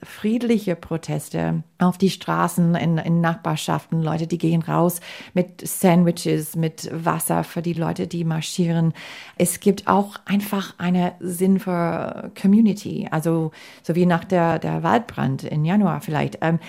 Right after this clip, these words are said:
es ist ein Gefühl, dass Los Angeles ist eine Stadt von Migranten, gebaut mit die Hilfe von Migranten, von,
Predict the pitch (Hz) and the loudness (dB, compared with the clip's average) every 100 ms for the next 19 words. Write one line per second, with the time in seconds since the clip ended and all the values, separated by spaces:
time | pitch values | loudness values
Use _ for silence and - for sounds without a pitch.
0 | - - 180 - - 208 202 - 180 180 | -20 -2 -2 -2 0 2 2 0 2 2
1 | 175 - 214 240 202 180 190 - - - | 2 -2 0 2 2 0 -2 -6 -20 -12
2 | - 180 - 226 262 240 240 - - 226 | -4 -2 2 4 6 6 4 2 0 0
3 | - 156 165 165 160 160 _ - - 165 | 0 2 4 4 2 -2 _ -12 -6 -2
4 | 156 151 - - 156 156 156 151 - - | -2 -4 -12 -4 -2 0 0 -4 -10 -6
5 | 151 151 131 - - 123 - 151 - 165 | -4 -4 -4 -2 -4 -6 -4 -4 0 2
6 | 165 160 - - - - - 160 165 139 | 2 -2 -14 -20 -20 -10 -4 -2 0 4
7 | 190 196 185 160 160 - 151 - 147 - | 4 4 2 2 2 0 -2 0 -2 -4
8 | - 160 170 165 175 | 0 4 4 4 0